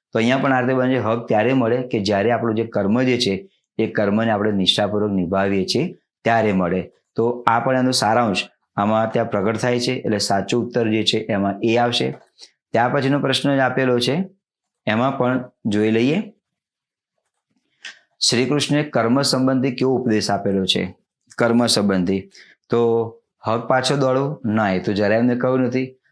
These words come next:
કોઈના હક પર હુમલો કરો એ પણ તેમને માન નથી. જેના અધિકારનું જે છે એ, જેનું જે અધિકાર જે છે એને મળવું જોઈએ એ લે પણ ના આવે.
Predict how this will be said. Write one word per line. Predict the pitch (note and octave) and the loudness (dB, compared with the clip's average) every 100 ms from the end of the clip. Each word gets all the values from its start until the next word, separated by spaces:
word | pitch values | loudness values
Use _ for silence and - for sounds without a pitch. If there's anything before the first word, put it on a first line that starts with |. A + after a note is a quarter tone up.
| _ - | _ -2
કોઈના | A#2 A2+ G2+ | 0 2 2
હક | G#2+ - | 0 0
પર | B2 | 0
હુમલો | A#2+ B2 B2 | 2 2 0
કરો | B2+ B2+ B2+ G#2+ | 0 -2 -2 -2
એ | |
પણ | G2+ A#2+ A#2+ | -2 0 0
તેમને | A#2+ B2+ | 0 2
માન | B2 B2 B2+ A#2+ B2 | 2 2 2 0 0
નથી. | B2+ A#2+ C3 B2+ - | 0 0 -4 -4 -4
જેના | G2+ A2 A2 | -2 0 0
અધિકારનું | F2 G#2 B2+ A2+ A#2+ A2+ | 0 0 0 2 2 0
જે | A#2 | 0
છે | A2 B2 F#2+ - - - _ - | 2 0 -2 -6 -20 -20 _ 0
એ, | A#2 A#2 - | 0 0 -2
જેનું | G2+ G#2+ A#2 A2 | 0 2 2 2
જે | A2+ | 0
અધિકાર | G#2 G#2 G#2+ B2+ A#2 | 0 0 0 2 2
જે | A#2 | 0
છે | G#2 | 0
એને | G#2+ A2 | 0 2
મળવું | G#2 G2 A2 C3+ | 2 2 0 0
જોઈએ | D3 D3 G#2 | 2 2 0
એ | - G#2 | 0 0
લે | G#2 | 0
પણ | G#2+ B2+ | 0 0
ના | C3 B2 | 2 2
આવે. | C3 | -2